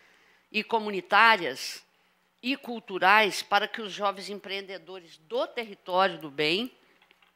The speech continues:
possam ter visibilidade, espaço direto e qualificação para relações de consumo, produção, comercialização, compra.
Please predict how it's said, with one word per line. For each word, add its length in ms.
possam 340
ter 180
visibilidade, 1040
espaço 540
direto 720
e 120
qualificação 1500
para 200
relações 720
de 140
consumo, 800
produção, 580
comercialização, 1200
compra. 480